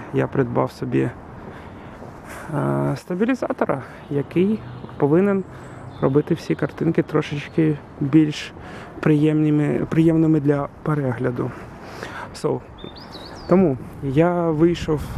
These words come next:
пройтись трошечки біля дому. А, з-, дойду по класиці до Грінвіч маркету і, е,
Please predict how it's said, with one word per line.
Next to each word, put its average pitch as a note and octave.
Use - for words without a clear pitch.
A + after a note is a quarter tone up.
пройтись D#3+
трошечки -
біля D3
дому. E3+
А, E3
з-, D3
дойду F#3
по E3
класиці D#3
до C#3+
Грінвіч C#3+
маркету G#3
і, F#3+
е, D3